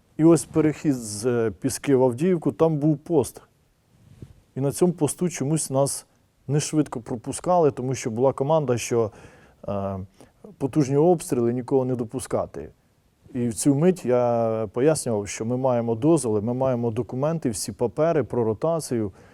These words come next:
і термін закінчується, і ми її закриваємо, і нам потрібно забрати всіх людей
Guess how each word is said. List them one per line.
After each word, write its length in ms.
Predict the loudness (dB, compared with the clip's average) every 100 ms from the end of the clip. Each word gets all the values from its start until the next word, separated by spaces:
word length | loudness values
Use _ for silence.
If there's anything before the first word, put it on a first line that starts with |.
| -20 _ -8
і 80 | 2
термін 380 | 4 4 0
закінчується, 760 | -2 -4 0 0 0 -2 -2 -2
і 60 |
ми 200 | -2 2
її 180 | 4 4
закриваємо, 720 | 2 -2 0 0 2 0 0 0
і 80 |
нам 160 | 0 -2
потрібно 420 | -4 -2 -2 -2
забрати 420 | -2 0 2 0 -2
всіх 400 | -2 0 0 -2
людей 360 | 0 2 2